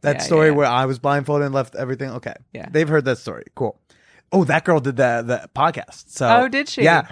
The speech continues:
Speaker 1: hers comes out, I think, uh, next month.
Speaker 2: Oh,
Speaker 1: But yeah,
Speaker 2: cool. I
Speaker 1: yeah.
Speaker 2: have to listen to it.
Speaker 1: Andy. Um, I, this is the first time I saw her.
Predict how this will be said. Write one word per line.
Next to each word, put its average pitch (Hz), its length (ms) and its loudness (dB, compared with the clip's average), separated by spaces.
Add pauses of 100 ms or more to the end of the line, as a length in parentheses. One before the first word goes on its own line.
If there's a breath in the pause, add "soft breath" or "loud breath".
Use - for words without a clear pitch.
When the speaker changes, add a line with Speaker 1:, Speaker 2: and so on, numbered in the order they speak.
Speaker 1:
hers 160 220 2
comes 170 240 -2
out, 156 120 6
I 143 80 2
think, 143 380 -4
uh, 123 220 2
next 120 300 -6
month. 139 420 -8
Speaker 2:
Oh, 233 220 2
Speaker 1:
But 339 80 -6
yeah, 147 240 2
Speaker 2:
cool. 156 240 -4
I - 80 -20
Speaker 1:
yeah. 139 200 2
Speaker 2:
have 101 80 -4
to 143 60 -6
listen 139 220 -12
to 143 180 -16
it. - 80 -20 (100)
Speaker 1:
Andy. 120 440 -6 (100)
Um, 113 640 2 (440)
I, 123 160 0
this 120 380 -6
is 131 60 -2
the 139 60 0
first 143 260 0
time 143 100 -2
I 139 140 0
saw 131 380 -2
her. 104 260 -6